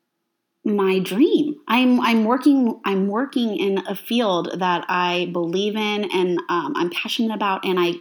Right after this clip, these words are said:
go to work daily and love, and most people can't say that. And Kathy, you are, uh, what word? I, um,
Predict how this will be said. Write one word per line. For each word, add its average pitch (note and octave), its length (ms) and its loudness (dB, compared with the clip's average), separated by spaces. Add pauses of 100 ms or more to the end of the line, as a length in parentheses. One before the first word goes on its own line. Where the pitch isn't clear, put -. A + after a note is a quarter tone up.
(160)
go G#3+ 180 0
to A3 80 2
work G3 300 -2
daily F#3+ 400 -2
and F3+ 240 0
love, F#3 340 2
and F#3 200 0
most G3+ 260 0
people B3 260 -2
can't G#3+ 260 -4
say F#3+ 140 -4
that. G#3+ 260 -2
And G3 300 -4
Kathy, G#3+ 320 -4
you G#3+ 720 -2 (520)
are, F3+ 560 0 (580)
uh, G#3+ 200 -6
what A3 300 -4
word? A3+ 340 -2
I, - 160 -8 (160)
um, A3 180 -4